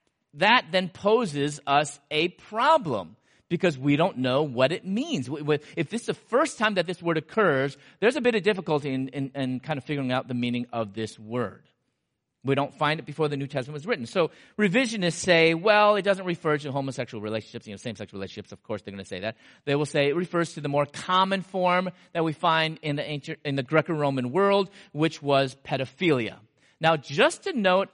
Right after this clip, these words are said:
on pedophilia. Pedophilia, uh, and, and, and especially the, the, what we found, find in the Greco-Roman world is not exactly what we think of today.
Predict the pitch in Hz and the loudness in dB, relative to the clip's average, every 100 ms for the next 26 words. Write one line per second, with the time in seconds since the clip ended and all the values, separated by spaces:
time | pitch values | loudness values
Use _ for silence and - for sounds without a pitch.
0 | - 165 160 160 - 175 156 - 175 117 | 0 2 2 0 -2 0 0 0 0 0
1 | 98 - _ _ - - 320 381 - - | -4 -8 _ _ -6 4 4 4 -6 -2
2 | 247 202 147 120 113 127 _ _ - 151 | 4 4 4 2 0 -2 _ _ 0 4
3 | 147 143 - 165 - 165 - 170 147 - | 6 4 0 -4 -4 -6 -4 -6 -6 -2
4 | 277 - 277 165 120 _ 147 139 135 139 | -2 -2 -6 -6 -8 _ -2 0 -2 -8
5 | - 156 165 160 143 - - 160 175 196 | -16 -2 0 0 -6 -4 0 2 2 0
6 | 220 - 180 185 202 190 160 143 147 147 | -4 -4 -2 0 -2 -6 -6 -4 -2 -2
7 | 151 135 131 120 131 160 208 240 - - | 0 0 -2 -2 0 2 2 -2 -6 -20
8 | - 175 160 185 285 403 349 160 127 185 | -6 -2 -2 0 -2 -2 -6 -8 -6 -2
9 | 226 - 240 226 151 165 - - 151 151 | -2 -4 -8 -6 -2 0 0 -6 -6 -6
10 | 151 - 151 127 120 117 - 113 101 120 | -6 -10 -8 -6 -6 -12 -14 -20 -12 -8
11 | 90 76 | -8 -8